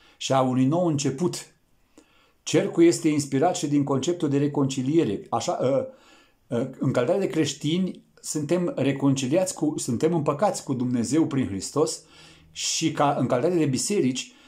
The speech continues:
suntem instrumente ale iertării și dragostei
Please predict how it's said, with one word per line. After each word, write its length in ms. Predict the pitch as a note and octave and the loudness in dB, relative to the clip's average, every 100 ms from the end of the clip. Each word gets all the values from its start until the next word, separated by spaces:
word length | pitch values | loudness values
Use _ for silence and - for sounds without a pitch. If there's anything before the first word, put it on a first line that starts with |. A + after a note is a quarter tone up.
| - | -20
suntem 680 | - - C#3+ C3+ C3+ C3+ C3+ | -8 0 0 2 2 2 0
instrumente 760 | C3+ B2+ C3+ - A#2 E3 F#3 D#3+ | 2 4 2 0 0 0 2 2
ale 160 | C3 | 2
iertării 720 | B2 A2 G#2+ F3+ G3 D#3 D#3+ | 2 0 0 -2 0 2 0
și 260 | - - B2+ | -2 -6 -2
dragostei 880 | A2 F3+ D3+ C#3 C#3 C#3 C#3 C3+ | 0 0 0 -2 -2 2 2 2